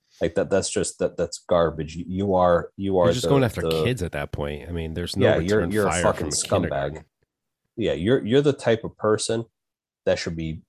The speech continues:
Speaker 1: that should be burned alive, as far as I'm concerned, wh-, when you do shit like that. I mean, like, I get war is ugly and war is very dirty and very demoralizing, but
Speaker 2: Yeah, but
Speaker 1: you,
Speaker 2: if
Speaker 1: you
Speaker 2: this
Speaker 1: don't
Speaker 2: is
Speaker 1: go
Speaker 2: like
Speaker 1: after
Speaker 2: the, the
Speaker 1: innocent civilians.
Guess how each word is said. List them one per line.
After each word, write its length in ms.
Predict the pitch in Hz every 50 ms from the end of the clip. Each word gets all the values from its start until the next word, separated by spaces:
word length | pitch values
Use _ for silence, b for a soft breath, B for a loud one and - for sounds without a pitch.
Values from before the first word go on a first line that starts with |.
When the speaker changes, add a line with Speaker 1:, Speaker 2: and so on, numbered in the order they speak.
| -
Speaker 1:
that 120 | - 87 -
should 140 | - 87
be 80 | 82 78
burned 400 | 76 80 - 76 73 78 78 73
alive, 380 | 73 69 69 69 65 57 50 - - - -
as 100 | - -
far 180 | - - 73 64
as 100 | - -
I'm 160 | 65 65 65
concerned, 440 | _ - - - - - - - - _ _ _ _ _ _ _ _ _ _ _ _ -
wh-, 160 | 92 87 -
when 120 | 87 90
you 100 | 87 82
do 180 | 76 82 80 78
shit 220 | - - - -
like 220 | 50 62 65 - -
that. 160 | - 67 62 65
I 40 |
mean, 180 | 104 104 104 104
like, 320 | 104 95 92 87 - - _ _ _ _ _ _ _ -
I 80 | 101 95
get 280 | 87 104 110 117 -
war 400 | 95 98 92 90 98 107 107 98
is 140 | 90 87 - - -
ugly 400 | 92 95 90 98 101 101 101 95
and 140 | 85 82
war 200 | 80 80 82 78
is 220 | 78 80 85 82 -
very 280 | - 87 85 85 82 82
dirty 500 | 76 - 71 73 80 85 92 104 110 _ _ _ -
and 100 | 80 80
very 240 | 87 87 85 85 85
demoralizing, 960 | 80 82 78 78 80 82 82 82 82 87 87 87 92 87 98 98 95 92 92 -
but 180 | 87 87 80
Speaker 2:
Yeah, 80 | - -
but 120 | 101 104
Speaker 1:
you, 40 | 107
Speaker 2:
if 80 | 110 95
Speaker 1:
you 80 | 98 87 95 101
Speaker 2:
this 20 |
Speaker 1:
don't 140 | 101 85 85
Speaker 2:
is 40 | -
Speaker 1:
go 60 | 85
Speaker 2:
like 120 | - 113 -
Speaker 1:
after 180 | - 123 117
Speaker 2:
the, 60 | 110 -
the 40 | 95
Speaker 1:
innocent 340 | 90 90 - - 69 64 -
civilians. 600 | - 73 73 69 64 62 65 69 - - -